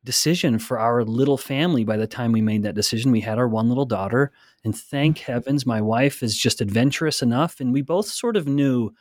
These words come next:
as our family would grow, if we don't do this kind of, if we don't embrace this opportunity now to live abroad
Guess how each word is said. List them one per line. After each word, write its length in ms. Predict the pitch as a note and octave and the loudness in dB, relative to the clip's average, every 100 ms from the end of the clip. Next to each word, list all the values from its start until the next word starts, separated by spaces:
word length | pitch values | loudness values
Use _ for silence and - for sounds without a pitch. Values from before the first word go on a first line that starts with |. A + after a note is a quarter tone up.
| - - _ - | -20 -20 _ -10
as 120 | B2 | 0
our 100 | - | 0
family 440 | - E3+ F#3 F#3 | 0 -2 0 2
would 180 | D3 C3 | 0 0
grow, 460 | B2 C3 B2 A#2 - _ _ - | 0 0 2 0 -4 _ _ -10
if 160 | A#2 | -8
we 180 | C#3 F3+ | -2 0
don't 240 | A3 G#3 | 2 0
do 160 | - F3 | 0 0
this 220 | D3 C3+ | 0 -2
kind 260 | - D3 C3+ | -6 -2 -2
of, 200 | A2+ - | -2 -8
if 160 | A2+ F3+ | -16 -4
we 100 | G3+ | -2
don't 220 | G#3+ - - | -2 -4 -6
embrace 400 | C3+ A#2+ B2 C#3 | -4 0 0 0
this 180 | C#3+ - | -2 0
opportunity 600 | B2 - - C3+ B2 A2+ | -2 -2 -2 0 2 2
now 420 | G#2 G#2 A2+ D3+ D#3+ | 0 0 0 0 -2
to 120 | - B2 | -4 0
live 260 | A#2 B2 | 0 0
abroad 540 | B2 A2 G#2+ A#2 D3 | -2 -2 0 0 -2